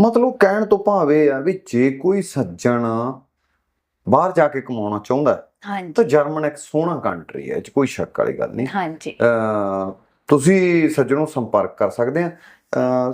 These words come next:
Speaker 2: ਤੇ ਜਿਹੜਾ
Speaker 1: ਤਕਰੀਬ-
Speaker 2: ਯੂਰੋ ਹੈ ਜੀ, ਇਕਾਨਵੇਂ ਚੱਲ ਰਿਹਾ, ਤੁਸੀਂ ਦੇਖੋ,
Speaker 1: ਹੂੰ,
Speaker 2: ਕਮਾਈ
Speaker 1: ਹੂੰ।
Speaker 2: ਦੇਖੋ।
Speaker 1: ਤੇ
Speaker 2: ਬਹੁਤ
Speaker 1: ਨ-,
Speaker 2: ਵਧੀਆ।
Speaker 1: ਨੰਬਰ ਦੋ ਤੇ ਗੱਲ ਇਹ ਆ ਵੀ ਬਾਈ ਰਾਜਪਾਲ ਹੋਣੀ, ਮੇਰੇ ਹਿਸਾਬ ਨਾਲ, ਭੈਣੇ, ਤੁਸੀਂ ਕੰਮ ਕਰਦੇ ਨੂੰ ਤੁਹਾਨੂੰ ਹੋ ਗਏ ਮੇਰੇ ਤੋਂ ਦੋ, ਦੋ ਹਜ਼ਾਰ ਸੋਲਾਂ ਦੇ ਕੰਮ ਕਰਦੇ?
Speaker 2: ਹਾਂਜੀ, ਬਿਲਕੁਲ। ਆਹੀ ਇਕੱਲੇ ਹੀ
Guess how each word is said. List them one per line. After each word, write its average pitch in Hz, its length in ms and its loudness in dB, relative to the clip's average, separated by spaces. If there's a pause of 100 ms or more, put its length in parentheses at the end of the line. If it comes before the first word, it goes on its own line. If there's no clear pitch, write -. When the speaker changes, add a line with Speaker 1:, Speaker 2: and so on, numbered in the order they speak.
(120)
Speaker 2:
ਤੇ 262 120 0
ਜਿਹੜਾ 262 260 2
Speaker 1:
ਤਕਰੀਬ- 240 300 -2
Speaker 2:
ਯੂਰੋ 262 280 0
ਹੈ 254 80 0
ਜੀ, 254 120 -6
ਇਕਾਨਵੇਂ 262 640 -2
ਚੱਲ 151 240 -8
ਰਿਹਾ, 156 220 -8
ਤੁਸੀਂ 185 320 -10
ਦੇਖੋ, - 340 -12
Speaker 1:
ਹੂੰ, 120 200 -2
Speaker 2:
ਕਮਾਈ 151 260 -4
Speaker 1:
ਹੂੰ। 127 80 -12
Speaker 2:
ਦੇਖੋ। 117 400 -14 (500)
Speaker 1:
ਤੇ 180 260 4
Speaker 2:
ਬਹੁਤ 170 140 -4
Speaker 1:
ਨ-, 170 60 -2
Speaker 2:
ਵਧੀਆ। 185 140 -4
Speaker 1:
ਨੰਬਰ 170 300 0
ਦੋ 180 200 0
ਤੇ 196 200 2
ਗੱਲ 156 280 -4
ਇਹ 185 120 -2
ਆ 202 40 0
ਵੀ 196 260 -6
ਬਾਈ 139 320 0
ਰਾਜਪਾਲ 131 520 -2
ਹੋਣੀ, 170 360 -4
ਮੇਰੇ 151 220 0
ਹਿਸਾਬ 160 260 -2
ਨਾਲ, 143 220 -2
ਭੈਣੇ, 170 500 -2 (260)
ਤੁਸੀਂ 160 200 0
ਕੰਮ 156 260 -2
ਕਰਦੇ 160 240 0
ਨੂੰ 180 100 -4
ਤੁਹਾਨੂੰ 208 220 0
ਹੋ 175 200 -4
ਗਏ 170 100 0
ਮੇਰੇ 165 160 -2
ਤੋਂ 165 80 -2
ਦੋ, 143 240 0 (200)
ਦੋ 151 120 2
ਹਜ਼ਾਰ 185 120 2
ਸੋਲਾਂ 190 340 0
ਦੇ 254 100 -4
ਕੰਮ 240 120 -4
ਕਰਦੇ? 220 200 -2
Speaker 2:
ਹਾਂਜੀ, 202 360 -4
ਬਿਲਕੁਲ। 180 500 -6 (180)
ਆਹੀ 247 340 0
ਇਕੱਲੇ 240 520 0
ਹੀ 208 260 -4